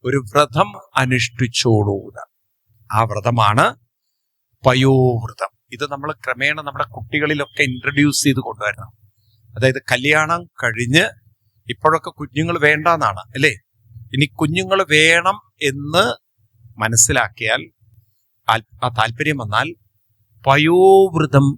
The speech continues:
അനുഷ്ഠിക്കുക. എന്താ പയോവ്രതം? പന്ത്രണ്ട് ദിവസം വ്രതചര്യ വേണം. പയോവ്രതം എന്നത്, ഉം, പൊതുവെ ഇത് വരുന്നത് ഫാൽഗുനി മാസം എന്ന് വെച്ചാൽ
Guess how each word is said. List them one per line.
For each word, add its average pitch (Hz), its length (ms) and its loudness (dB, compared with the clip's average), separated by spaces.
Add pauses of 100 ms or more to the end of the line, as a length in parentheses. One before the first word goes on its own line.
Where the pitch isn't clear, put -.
(120)
അനുഷ്ഠിക്കുക. 113 520 -8 (180)
എന്താ 131 220 0
പയോവ്രതം? 139 720 0 (760)
പന്ത്രണ്ട് 202 840 -2
ദിവസം 139 500 -2 (320)
വ്രതചര്യ 127 640 0
വേണം. 98 420 -10 (760)
പയോവ്രതം 143 760 2 (160)
എന്നത്, 123 380 0 (200)
ഉം, 143 340 2 (600)
പൊതുവെ 185 380 4 (120)
ഇത് 170 140 -8
വരുന്നത് 170 680 0 (140)
ഫാൽഗുനി 165 640 -2
മാസം 139 500 -4 (100)
എന്ന് 143 240 -4
വെച്ചാൽ 143 260 -2